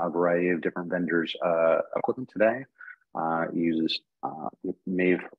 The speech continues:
may be familiar with a, uh, a feature of your switches, uh, called, like, D H C P snooping.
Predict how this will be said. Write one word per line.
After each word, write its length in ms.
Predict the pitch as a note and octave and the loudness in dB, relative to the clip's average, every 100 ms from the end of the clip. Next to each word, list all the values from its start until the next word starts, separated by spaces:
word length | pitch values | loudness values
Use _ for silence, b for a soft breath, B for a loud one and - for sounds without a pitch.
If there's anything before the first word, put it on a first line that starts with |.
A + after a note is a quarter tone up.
| - _ | -20 _
may 340 | F#2+ F#2+ A#2 G#2+ | -4 4 6 8
be 380 | G#2+ G2+ G2 F#2+ | 8 8 6 4
familiar 400 | G#2+ G#2 G2+ G2+ | 4 6 8 6
with 120 | E2+ | 6
a, 360 | F2+ F2+ F2 - - _ _ - | 6 6 4 0 -16 _ _ -10
uh, 340 | D#2 D#2 D#2 - | -10 -10 -10 -8
a 100 | - | -2
feature 380 | F#2+ - F#2 F2+ | 0 2 2 2
of 240 | E2+ E2+ | 2 0
your 260 | F2 E2+ E2 | 0 0 0
switches, 560 | - G2+ - F2+ D#2 - - - | -2 -4 0 0 -2 -8 -12 -4
uh, 240 | E2 D#2 - _ _ _ _ - - | -2 -2 -6 _ _ _ _ -14 -2
called, 320 | F2 E2 - | 2 2 2
like, 180 | D#2 - | -2 2
D 120 | F2+ | 2
H 120 | - | 2
C 60 | - | -2
P 140 | E2 | -4
snooping. 580 | - F#2+ G2 G2 F2 | 0 2 2 2 2